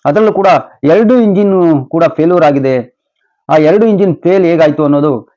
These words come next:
ಎಲ್ಲರಲ್ಲೂ ಇರುವಂತಹ ಕುತೂಹಲ. ಹೀಗಾಗಿ ಸಾಕಷ್ಟು ಅನುಮಾನವೂ ಕೂಡ ಕಾಡ್ತಾ ಇದೆ.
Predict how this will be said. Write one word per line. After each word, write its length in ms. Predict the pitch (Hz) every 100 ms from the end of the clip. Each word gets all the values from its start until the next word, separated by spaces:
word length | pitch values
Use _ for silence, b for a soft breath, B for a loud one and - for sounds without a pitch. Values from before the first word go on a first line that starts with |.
| 139
ಎಲ್ಲರಲ್ಲೂ 520 | 165 202 190 185 165
ಇರುವಂತಹ 500 | 151 147 135 135 123
ಕುತೂಹಲ. 380 | 117 127 131 120 113 _ _ _ 170
ಹೀಗಾಗಿ 240 | 190 190
ಸಾಕಷ್ಟು 480 | - 170 202 190 180
ಅನುಮಾನವೂ 460 | 165 208 202 202
ಕೂಡ 140 | 175 170
ಕಾಡ್ತಾ 360 | 139 135 135
ಇದೆ. 340 | 127 117 123